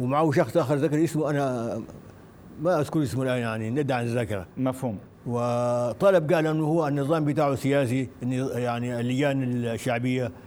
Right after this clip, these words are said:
Speaker 1: واللجان الثورية هي ال-،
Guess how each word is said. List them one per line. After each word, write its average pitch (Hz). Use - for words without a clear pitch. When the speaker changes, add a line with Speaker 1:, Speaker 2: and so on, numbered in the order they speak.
Speaker 1:
واللجان 131
الثورية 127
هي 127
ال-، 113